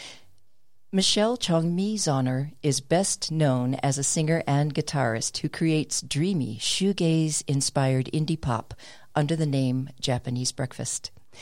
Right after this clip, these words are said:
She has won acclaim from major music outlets around the world for releases like Psychopomp in twenty sixteen and Soft Sounds from Another Planet in twenty seventeen.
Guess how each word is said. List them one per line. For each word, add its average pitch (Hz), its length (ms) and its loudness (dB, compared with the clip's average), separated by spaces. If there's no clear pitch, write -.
She - 180 4
has 175 160 6
won 170 140 2
acclaim 156 460 0
from 139 300 0
major 165 360 2
music 160 420 2
outlets - 400 -2
around 180 300 2
the 196 80 4
world 180 360 0
for 131 220 -2
releases 170 580 0
like 151 360 -2
Psychopomp - 880 -2
in 139 160 -2
twenty 135 300 -4
sixteen 226 540 -2
and 131 480 4
Soft 135 480 2
Sounds 139 540 2
from 139 180 -2
Another 127 240 -2
Planet 151 560 -6
in 175 240 -4
twenty 156 260 -2
seventeen. - 540 -4